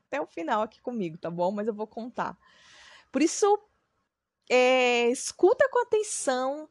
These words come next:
Se você chegou até aqui, escuta com atenção tudo que eu vou falar aqui. Depois você tenta encontrar o P D F desse,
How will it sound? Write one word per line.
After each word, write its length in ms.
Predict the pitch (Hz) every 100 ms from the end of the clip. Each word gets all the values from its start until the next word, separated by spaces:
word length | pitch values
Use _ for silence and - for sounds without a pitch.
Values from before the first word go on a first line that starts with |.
| _
Se 80 |
você 220 | 226 - 277
chegou 280 | - 285
até 200 | 285 -
aqui, 160 | 233 233
escuta 340 | 240 - 302
com 100 | 403
atenção 600 | 427 427 440 - 277 262
tudo 200 | - 240
que 60 | -
eu 60 | 240
vou 100 | 226
falar 240 | 226 214
aqui. 460 | 208 - 196 214 208
Depois 500 | 220 - 220 262 -
você 300 | 240 - 302 _
tenta 280 | - 311 403
encontrar 420 | 427 392 349 269
o 40 | 247
P 140 | 226
D 100 | 208
F 360 | 202 190 202 190
desse, 580 | 190 - 208 190 180